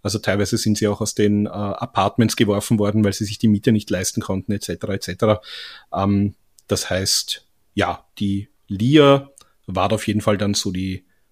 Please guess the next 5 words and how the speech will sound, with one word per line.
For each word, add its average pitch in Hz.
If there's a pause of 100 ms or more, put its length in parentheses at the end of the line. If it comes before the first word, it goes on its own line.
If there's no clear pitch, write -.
(160)
Matriarchin 101
der 120
Familie, 107 (340)
nachdem 95 (160)
eben, 90